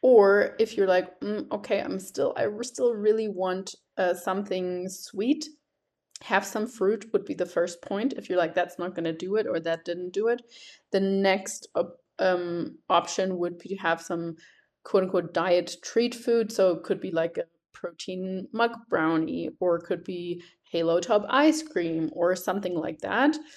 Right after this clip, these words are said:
And if you're also like, "Well, this, that's not gonna do it," then see if you can build a small portion of whatever you're actually craving into your allotment. Or i-, if you're not tracking, it could also just be like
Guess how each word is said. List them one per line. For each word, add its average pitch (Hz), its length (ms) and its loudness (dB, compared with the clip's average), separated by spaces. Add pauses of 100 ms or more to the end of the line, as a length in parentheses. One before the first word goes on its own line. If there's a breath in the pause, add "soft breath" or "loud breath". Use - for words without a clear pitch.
(1160 loud breath)
And 208 200 2
if - 540 6
you're 202 240 6
also 202 320 8
like, 180 240 4
"Well, 190 160 4
this, 185 260 -6
that's - 320 4
not 190 120 0
gonna 175 160 0
do 180 240 0
it," 220 260 8
then 254 200 4
see 339 220 2 (100)
if 269 140 2
you 254 80 2
can 226 280 -2 (200)
build 196 280 4
a 196 40 -4
small 175 420 2
portion 185 480 -2
of 190 140 -4
whatever 170 400 0
you're 175 220 -4
actually 170 340 -4
craving 170 600 -6 (100)
into 180 680 -4 (540)
your 160 640 0 (440)
allotment. 190 840 4
Or 156 520 2
i-, 180 100 -12 (100)
if - 160 -6
you're 175 120 -2
not 170 220 -8
tracking, 175 500 -4
it 160 140 -8
could 160 120 -10
also 170 220 -6
just - 260 -16
be 170 160 -14
like 165 220 -16